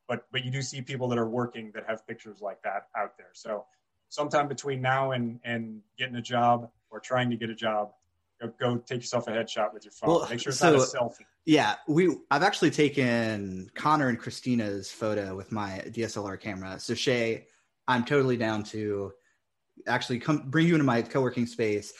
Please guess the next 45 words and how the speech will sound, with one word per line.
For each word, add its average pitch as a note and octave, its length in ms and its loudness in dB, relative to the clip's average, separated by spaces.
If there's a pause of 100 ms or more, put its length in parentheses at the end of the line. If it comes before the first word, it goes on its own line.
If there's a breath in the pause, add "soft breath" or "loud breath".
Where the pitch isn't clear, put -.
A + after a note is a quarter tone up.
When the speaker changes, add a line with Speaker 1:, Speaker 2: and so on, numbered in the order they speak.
(140 loud breath)
Speaker 2:
So F3+ 100 2
I'm F3+ 60 6
gonna B3+ 120 4
push A#3 180 2
back F3 220 2
on C#3+ 100 4
you B2+ 80 6
a - 20 2
little C#3+ 220 4
bit, A#2 280 2
Al. A2 360 2
I B2+ 80 0
think G3 240 -6
having, C#3+ 240 -2
like, A#2 160 -4
a - 20 -6
nice, A2 540 -6 (640)
like, G#2 260 -6 (640)
urban A#2+ 600 0
environment, G#2+ 640 -2
and C3 80 -2
maybe C#3+ 220 4
we C#3 180 2
can B2+ 140 -2
do A#2+ 200 -2
this A2+ 500 -4 (280 soft breath)
when C#3 140 0
we B2+ 80 4
do B2 200 0
the, A2+ 280 -2
uh, G#2 100 -4
LinkedIn A#2+ 320 -2
makeover A2 420 -4
with G2+ 160 -10
Ben, G#2+ 240 -4
we G#2 80 -6
can A2+ 120 -10
take A#2 180 -8
a A2+ 40 -4
look G#2+ 260 -6
at - 100 -10
Connor A2 320 -6
and G2+ 80 -14
Christina's G#2 540 -10
headshots, E2 640 -12